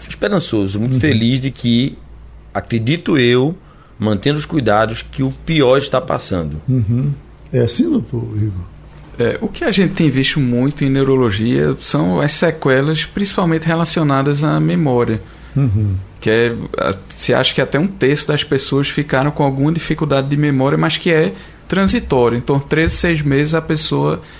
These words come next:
Speaker 3: tende a melhorar, reverter aquele quadro. Mas, graças a Deus, tudo passando, vai ser só um pesadelo que ficou na história.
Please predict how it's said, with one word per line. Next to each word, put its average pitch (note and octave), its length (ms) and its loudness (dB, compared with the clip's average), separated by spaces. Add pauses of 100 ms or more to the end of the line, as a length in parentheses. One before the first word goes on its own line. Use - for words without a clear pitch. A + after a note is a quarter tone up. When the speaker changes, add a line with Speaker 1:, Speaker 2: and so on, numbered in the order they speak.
(360)
Speaker 3:
tende C3+ 300 2
a D3+ 80 2
melhorar, D3+ 580 2
reverter B2+ 520 0
aquele C#3 280 0
quadro. A2+ 420 0 (480)
Mas, A2+ 200 0
graças C3 320 2
a D#3 60 4
Deus, C3+ 440 2 (140)
tudo C#3 200 0
passando, D3 520 0
vai D3+ 140 0
ser D3 80 -4
só D3 180 0
um D#3+ 60 0
pesadelo D3 640 0
que E3 280 -4
ficou D3 600 -2 (340)
na B2 120 0
história. A2 480 -2